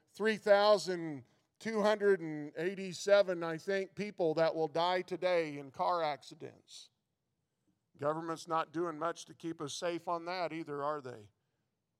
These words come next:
I think of the many that will die today of drug overdoses, even though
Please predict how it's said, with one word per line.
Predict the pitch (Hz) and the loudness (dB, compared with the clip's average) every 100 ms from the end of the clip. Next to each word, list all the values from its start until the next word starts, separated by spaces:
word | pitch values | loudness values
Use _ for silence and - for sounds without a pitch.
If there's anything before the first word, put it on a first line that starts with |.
| _ - | _ -12
I | |
think | 147 196 190 | -4 -2 -2
of | 175 | -2
the | 175 | -2
many | 185 196 175 147 | -2 -4 -4 -4
that | 160 170 | -2 -2
will | 151 143 | -2 -2
die | 160 165 165 | 0 0 0
today | 165 165 165 | -4 -4 -2
of | 160 139 | -2 -4
drug | 156 165 | -2 0
overdoses, | 151 139 135 135 139 131 139 127 131 | 0 -4 -4 -6 -4 -6 -10 -12 -8
even | 151 147 | -8 -6
though | 151 156 147 | -2 0 0